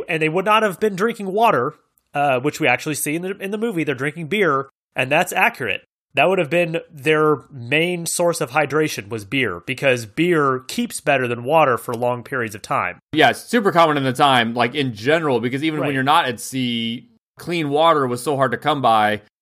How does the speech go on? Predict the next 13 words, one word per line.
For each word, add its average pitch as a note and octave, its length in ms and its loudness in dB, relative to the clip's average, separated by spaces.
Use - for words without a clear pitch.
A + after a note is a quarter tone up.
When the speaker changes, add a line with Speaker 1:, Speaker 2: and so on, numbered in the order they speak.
Speaker 2:
And C3 160 -4
I've, C3 180 0
I've B2+ 220 0
read, C#3 220 -2
I C3+ 100 -4
read C3 280 -2
too D3+ 160 0
that C3 100 2
I B2 60 2
talk B2 220 -2
about A2+ 260 0
where, A2+ 160 0
like, G#2+ 260 2